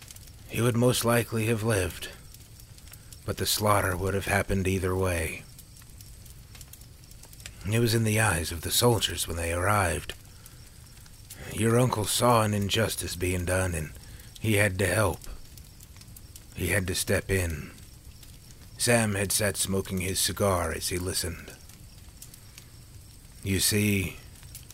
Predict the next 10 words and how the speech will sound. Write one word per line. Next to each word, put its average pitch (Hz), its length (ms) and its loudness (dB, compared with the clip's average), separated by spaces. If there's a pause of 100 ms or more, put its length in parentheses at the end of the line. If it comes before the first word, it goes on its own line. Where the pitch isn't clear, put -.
(1080)
one 120 240 6
man 104 380 2
can 92 180 -6
cause 104 340 0
the 95 100 -2
death 95 380 -2
of 90 140 -6
many 92 420 0
innocent 90 400 0
people, 90 400 -2